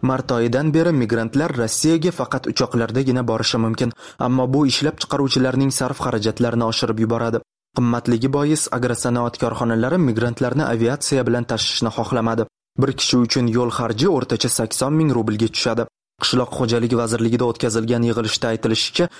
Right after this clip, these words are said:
charter poyezdi bilan tashiganda bir kishining yo'l kirasi taxminan o'n ikki ming rublni tashkil qilishi mumkin. Joriy yilda qishloq xo'jaligi korxonalari mavsumiy ishlarga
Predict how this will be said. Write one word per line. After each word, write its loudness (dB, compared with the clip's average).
charter 0
poyezdi 0
bilan 0
tashiganda 0
bir 0
kishining 0
yo'l 2
kirasi 0
taxminan 0
o'n 0
ikki 0
ming 4
rublni 2
tashkil 0
qilishi 0
mumkin. 0
Joriy 2
yilda 2
qishloq -2
xo'jaligi 0
korxonalari 0
mavsumiy 0
ishlarga 0